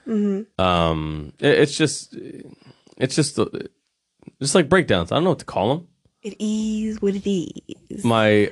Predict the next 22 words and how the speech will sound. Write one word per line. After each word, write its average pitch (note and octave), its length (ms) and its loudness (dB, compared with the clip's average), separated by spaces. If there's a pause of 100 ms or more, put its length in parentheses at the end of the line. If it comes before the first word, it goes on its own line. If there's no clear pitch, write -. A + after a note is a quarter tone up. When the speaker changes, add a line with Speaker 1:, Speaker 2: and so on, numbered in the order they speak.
(100)
Speaker 2:
counselor A#2+ 360 2
would G#2 120 4
say, G#2 420 4
uh, E2+ 240 0
flushing G#2+ 680 -2
of F2+ 140 -2
the F2+ 140 0
emotions. E2 680 -6 (240)
Speaker 1:
Mm. F#3+ 380 -4
Speaker 2:
You're G2 180 4
feeling G#2 540 0
something E2+ 460 -4
that E2+ 100 -2
you F2 140 -4
haven't F2 360 -6
felt - 380 -6
yet, D#2+ 240 -10
and F#2 160 -4
you're E2+ 160 0
riding E2 440 -2
that D#2 200 -10
wave. - 480 -12